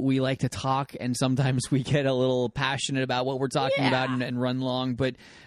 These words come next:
Speaker 1: uh, we're so thankful you joined us tonight. We, we do, again, want to encourage you that it, that it's okay to be you,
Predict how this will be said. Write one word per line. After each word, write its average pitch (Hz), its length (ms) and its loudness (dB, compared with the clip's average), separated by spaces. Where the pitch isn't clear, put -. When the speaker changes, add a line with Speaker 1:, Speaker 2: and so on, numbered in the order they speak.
Speaker 1:
uh, 127 160 2
we're 139 140 4
so 180 180 2
thankful 165 340 0
you 143 100 2
joined 139 320 0
us 143 140 0
tonight. 139 380 -2
We, 139 100 -6
we 139 140 0
do, 151 400 2
again, 147 380 0
want 160 180 2
to 147 80 2
encourage 160 460 -2
you 139 120 0
that 127 160 0
it, 131 140 -2
that 139 100 -2
it's 135 160 -4
okay 123 240 0
to 117 80 0
be 110 120 -2
you, 101 300 -2